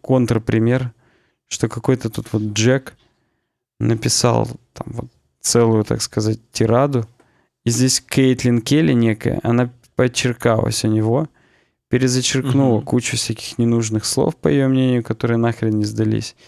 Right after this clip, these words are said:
Speaker 1: и уложилась в лимит в сто сорок символов, что типа не обязательно было и вводить.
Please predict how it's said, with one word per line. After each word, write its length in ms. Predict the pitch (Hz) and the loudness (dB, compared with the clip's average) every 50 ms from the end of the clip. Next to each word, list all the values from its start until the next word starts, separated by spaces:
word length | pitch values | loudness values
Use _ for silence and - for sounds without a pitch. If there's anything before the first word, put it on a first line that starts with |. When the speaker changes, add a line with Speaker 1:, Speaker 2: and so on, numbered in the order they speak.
| - _ _ _ _ | -20 _ _ _ _
Speaker 1:
и 80 | - 131 | 0 2
уложилась 580 | 127 123 120 120 117 117 139 147 143 127 - - | 4 4 4 2 2 2 2 2 2 0 0 -2
в 40 | 113 | 0
лимит 320 | 113 113 113 120 127 120 - | 2 2 2 2 2 0 -2
в 40 | |
сто 160 | - - - 117 | -4 -4 -2 -2
сорок 340 | - - 120 110 110 110 | 0 0 2 2 2 0
символов, 540 | - - - 113 117 117 123 131 131 127 113 | -2 -2 -2 -2 -2 -2 -2 -2 -4 -4 -6
что 180 | - - - - | -8 -10 -10 -6
типа 240 | - - 123 - 117 | -6 -8 -4 0 0
не 160 | 113 110 110 | 2 2 2
обязательно 480 | 110 110 110 120 127 120 - 120 113 | 2 0 2 0 0 0 0 -2 -2
было 220 | 107 107 117 113 110 | 0 0 2 2 2
и 80 | 107 | 0
вводить. 540 | 104 104 104 110 113 107 107 117 120 - _ | 0 -2 -2 -2 -4 -4 -6 -12 -14 -14 _